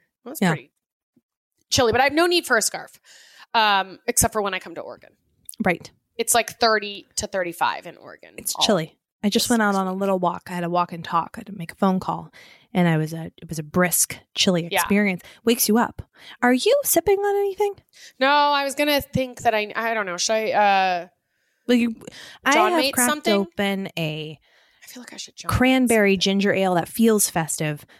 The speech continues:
Speaker 2: Wish it was spiked. Um, but it is a Reed's cranberry ginger ale.
Speaker 1: What do you think
Speaker 2: So
Speaker 1: I should, oh, I do have little wine. I got a little can of wine over here I could do.
Speaker 2: Well, there you go.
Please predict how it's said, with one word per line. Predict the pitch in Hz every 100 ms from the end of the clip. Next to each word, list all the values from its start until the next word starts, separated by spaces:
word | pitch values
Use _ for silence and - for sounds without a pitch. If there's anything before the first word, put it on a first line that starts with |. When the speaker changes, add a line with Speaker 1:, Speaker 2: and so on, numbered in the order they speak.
| _
Speaker 2:
Wish | 196 214 240 -
it |
was | 175 -
spiked. | - 156 - - - _ _ _ -
Um, | 180 175 165 165 -
but | 185
it | 180 170
is | 170 165
a | 165
Reed's | 160 196 190 185 170 - -
cranberry | - 196 175 170 160 160
ginger | 156 151
ale. | - - - _ _ _ _ _ -
Speaker 1:
What | 381
do |
you | 453
think | 403 359
Speaker 2:
So | 320
Speaker 1:
I |
should, | 302 285 - -
oh, | 415 494 508 226 190 _
I | 330
do | 381 466 494
have |
little | 330 339 302
wine. | 294 359 415 349 381 _ _ _ _
I | 370
got | 466
a |
little | 453 -
can | 381 359
of | 277
wine | 277 392 508
over | 349 262
here | 240
I | 208
could | 208 190
do. | 180 226 - _
Speaker 2:
Well, | 240
there | 220 202
you | 185
go. | 247 269